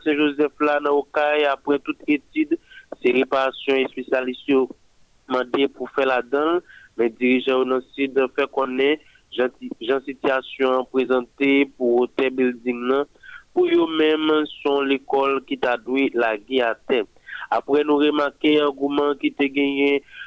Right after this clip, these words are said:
dans peut-être aide alimentaire, bah, sinistré yo, les tremblements de terre, qui fait passer, Se pa sa ki genyen jounen jodi a,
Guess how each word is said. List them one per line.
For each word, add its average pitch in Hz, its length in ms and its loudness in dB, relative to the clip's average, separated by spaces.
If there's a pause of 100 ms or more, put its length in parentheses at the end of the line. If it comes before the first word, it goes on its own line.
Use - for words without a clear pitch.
(100)
dans 123 160 0
peut-être 143 480 -2 (160)
aide 139 200 2
alimentaire, 135 720 0
bah, 131 200 0 (320)
sinistré 127 520 -2
yo, 135 300 2
les 127 220 0
tremblements 131 440 -2
de 120 140 -6
terre, 123 320 2 (440)
qui 170 100 0
fait 143 220 -2 (100)
passer, 143 520 0 (220)
Se - 160 -2
pa 120 220 -2
sa 127 300 -2
ki 127 180 -10
genyen 123 600 2
jounen 120 320 0
jodi 113 420 0
a, 123 120 0